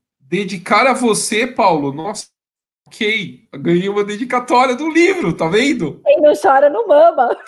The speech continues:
Speaker 1: <laughs> Não é?
Speaker 2: Quem não
Speaker 1: Obrigado,
Speaker 2: quer, amor.
Speaker 1: Úrsula.
Speaker 2: Esperar meu segundo, meu terceiro, né? Porque teve o da Maria da Glória, mas esperar meu terceiro livro ficar pronto, sendo que o da Amélia ainda não acabou, eu acho que
Speaker 1: É.
Speaker 2: você tá mais garantido com ela.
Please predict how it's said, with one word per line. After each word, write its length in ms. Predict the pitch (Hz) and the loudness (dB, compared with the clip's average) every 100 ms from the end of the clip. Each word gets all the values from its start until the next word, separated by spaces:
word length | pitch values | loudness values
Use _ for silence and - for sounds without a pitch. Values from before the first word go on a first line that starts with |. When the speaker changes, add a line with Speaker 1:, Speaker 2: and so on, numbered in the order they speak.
| - - | -14 -12
Speaker 1:
<laughs> 320 | - 381 - | -6 -6 -2
Não 340 | - - 427 214 | -2 0 0 0
é? 260 | 311 330 - | 0 -2 -6
Speaker 2:
Quem 420 | - 277 277 302 | -10 -8 -10 -4
não 100 | - | -2
Speaker 1:
Obrigado, 480 | 392 440 427 - 339 | 0 0 2 2 2
Speaker 2:
quer, 60 | |
amor. 180 | 349 226 | 0 -2
Speaker 1:
Úrsula. 560 | - 320 165 151 - _ _ _ _ | 2 4 2 -4 -12 _ _ _ _
Speaker 2:
Esperar 280 | _ 320 381 | _ -4 -4
meu 140 | 427 | -4
segundo, 420 | - 262 262 208 | -8 -12 -12 -10
meu 140 | 247 392 | -8 -6
terceiro, 500 | 480 494 403 269 208 | -6 -6 -2 -2 -2
né? 160 | 202 | -6
Porque 140 | 233 240 | -10 -10
teve 200 | 233 240 | -14 -10
o 20 | |
da 100 | 247 | -10
Maria 180 | 254 254 | -10 -10
da 140 | 262 | -10
Glória, 340 | 254 208 175 175 | -10 -10 -10 -12
mas 200 | 185 - | -14 -10
esperar 180 | 233 | -8
meu 140 | 277 294 | -8 -8
terceiro 340 | 269 294 294 | -12 -8 -8
livro 260 | 320 277 254 | -8 -10 -16
ficar 200 | - 311 | -12 -10
pronto, 280 | 240 214 - | -6 -8 -8
sendo 220 | 226 240 | -10 -8
que 60 | |
o 20 | 233 | -4
da 80 | |
Amélia 280 | 226 220 240 | -2 0 -2
ainda 120 | 247 | -2
não 80 | 220 | -4
acabou, 580 | 214 226 185 185 240 269 _ _ _ - | -4 -4 -4 -4 -4 -4 _ _ _ -2
eu 100 | 208 | 0
acho 240 | 208 - | 0 -4
que 140 | _ 240 | _ -10
Speaker 1:
É. 60 | |
Speaker 2:
você 180 | 214 247 | -6 -4
tá 100 | 233 | -4
mais 180 | 226 247 | -4 -6
garantido 520 | 254 240 240 226 220 | -2 -2 -2 -8 -12
com 180 | - 262 | -8 -6
ela. 400 | 208 185 180 | -4 -4 -6